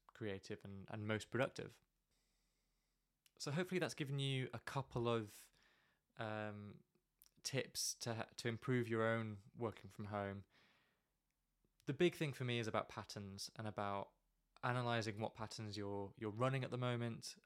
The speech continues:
And once you've, once you're able to do that, you're able to change it. The big tip of all of this is to choose one thing at a time. If you try and change everything, the chance of success is about ten percent.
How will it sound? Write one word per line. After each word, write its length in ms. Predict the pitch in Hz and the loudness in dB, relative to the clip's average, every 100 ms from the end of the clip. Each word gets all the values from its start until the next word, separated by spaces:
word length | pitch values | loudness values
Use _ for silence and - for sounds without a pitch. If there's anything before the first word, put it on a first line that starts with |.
| _ | _
And 480 | 113 110 107 107 107 - - _ _ _ _ _ _ _ _ _ - | -2 -2 -2 -4 -6 -8 -12 _ _ _ _ _ _ _ _ _ -6
once 300 | 127 139 - | -4 -2 0
you've, 140 | 131 113 - | -2 -2 -8
once 200 | 143 135 | -6 0
you're 80 | 143 | 0
able 120 | 127 | 0
to 80 | 110 | 0
do 240 | 120 120 | 2 4
that, 180 | 104 98 | 2 0
you're 140 | 113 110 | 4 4
able 160 | 107 | 4
to 100 | 107 | 0
change 380 | - 104 101 104 | -6 -4 -4 -4
it. 140 | 110 - _ _ _ _ _ _ _ _ _ _ _ _ _ _ _ _ _ _ _ _ - | -6 -8 _ _ _ _ _ _ _ _ _ _ _ _ _ _ _ _ _ _ _ _ -8
The 60 | |
big 240 | 120 156 - | 2 2 4
tip 260 | 147 120 | 0 2
of 80 | 117 | 4
all 140 | 120 | 4
of 80 | 110 | 6
this 260 | 104 104 - | 4 2 -4
is 80 | 113 | -6
to 100 | - | -4
choose 240 | - 113 107 | 0 0 2
one 260 | 107 104 | 0 0
thing 160 | 107 101 | -2 -4
at 80 | - | -4
a 40 | |
time. 340 | - 101 98 98 _ 135 | -6 -4 -4 -6 _ -10
If 100 | - | -6
you 60 | |
try 180 | - 147 | 0 0
and 80 | 143 | 2
change 320 | - 131 117 | 0 2 4
everything, 540 | 110 104 - 104 104 95 _ _ - | 2 0 0 0 0 -10 _ _ -8
the 60 | |
chance 320 | 117 131 117 117 | 2 2 2 0
of 80 | |
success 600 | - - - 104 101 - - - | -2 -2 2 2 2 -4 -4 -2
is 100 | 110 | 0
about 300 | 110 107 - | 4 2 2
ten 180 | 113 | -2
percent. 300 | 107 - 120 | -2 -4 -4